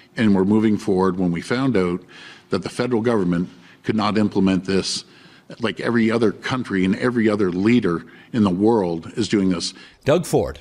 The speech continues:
Speaker 2: last week, taking a poke at the Prime Minister for not bringing in a federal vaccine passport program, even though, as we've discussed, it's pretty clear this is a provincial responsibility and the provinces have all the patient information, but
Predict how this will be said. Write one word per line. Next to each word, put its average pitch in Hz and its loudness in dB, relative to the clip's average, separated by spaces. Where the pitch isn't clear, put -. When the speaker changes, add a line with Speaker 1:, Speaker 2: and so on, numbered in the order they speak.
Speaker 2:
last 151 0
week, 147 0
taking 185 2
a 214 2
poke 175 0
at 233 -2
the 202 -2
Prime 220 2
Minister 147 2
for 156 2
not 139 0
bringing 170 4
in 143 4
a 156 0
federal 170 2
vaccine 143 0
passport 143 0
program, 117 2
even 151 2
though, 139 4
as 117 0
we've 143 2
discussed, 147 0
it's 120 -6
pretty 160 0
clear 165 4
this 127 0
is 127 2
a 127 4
provincial 156 2
responsibility 160 0
and 110 -2
the 147 -2
provinces 170 0
have 127 2
all 120 4
the 165 0
patient 156 0
information, 143 2
but 123 -2